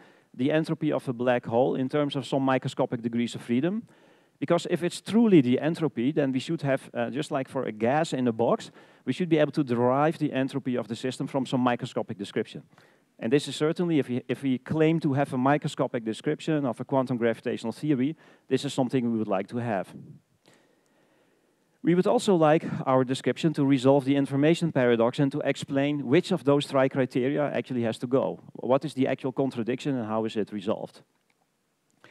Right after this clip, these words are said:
It should also ideally explain precisely what happens to an infalling observer. It should be compatible with this holographic principle, and it should explain what happens at the black hole singularity. These are just some requirements for any theory of quantum gravity.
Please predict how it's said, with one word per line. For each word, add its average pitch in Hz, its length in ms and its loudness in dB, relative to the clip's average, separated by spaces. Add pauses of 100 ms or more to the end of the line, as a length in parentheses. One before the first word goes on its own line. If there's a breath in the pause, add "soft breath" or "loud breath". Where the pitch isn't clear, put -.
(440 soft breath)
It - 160 0
should 175 160 4
also 170 440 4
ideally 139 440 4
explain 139 460 -2
precisely 143 580 0
what 127 180 0
happens 135 300 -4
to 131 120 -2
an 123 60 0
infalling 120 520 -2
observer. 156 520 -2 (840 soft breath)
It 139 100 -2
should 208 160 -2
be 180 120 2
compatible 147 640 2
with 123 160 -4
this 131 140 -4
holographic 120 580 0
principle, 139 640 0
and 131 120 2
it 135 60 0
should 139 160 -4
explain 123 420 -2
what 120 120 -6
happens 107 320 -6
at 107 100 -6
the - 80 -10
black 104 240 -2
hole 104 160 -4
singularity. 107 560 0 (1120 soft breath)
These 139 220 2
are 147 100 0
just 135 180 0
some 139 160 2
requirements 127 680 2 (120)
for 117 160 0
any 117 280 -2
theory 95 300 -6
of 98 100 -12
quantum 95 300 -10
gravity. 98 360 -6